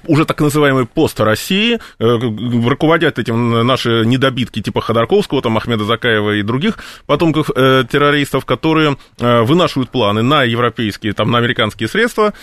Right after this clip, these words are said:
э, руками тех же украинских радикалов, э, неонацистов,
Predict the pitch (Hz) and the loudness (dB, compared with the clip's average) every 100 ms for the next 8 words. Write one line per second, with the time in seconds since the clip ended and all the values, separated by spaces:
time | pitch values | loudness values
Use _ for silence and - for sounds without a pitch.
0 | - - 120 156 165 151 123 117 107 - | -10 0 2 2 2 2 2 0 -2 -2
1 | 131 110 110 107 - 123 123 131 113 117 | -2 0 0 -2 0 0 2 0 0 -2
2 | - 113 117 127 147 196 214 202 - 143 | -2 0 2 0 0 2 2 0 -2 0
3 | 151 156 151 151 147 147 | 0 0 0 -2 -2 -2